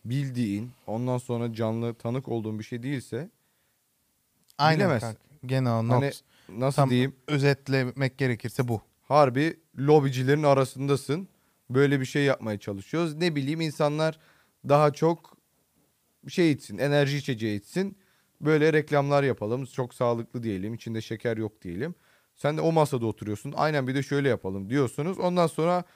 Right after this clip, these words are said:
Speaker 1: öyle bir kamu spotu çıkıyor veya öyle reklamlar çıkıyor veya öyle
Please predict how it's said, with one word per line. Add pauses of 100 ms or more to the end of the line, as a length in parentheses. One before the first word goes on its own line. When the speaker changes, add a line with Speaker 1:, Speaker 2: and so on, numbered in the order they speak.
(140)
Speaker 1:
öyle
bir
kamu
spotu
çıkıyor
veya
öyle
reklamlar
çıkıyor
veya
öyle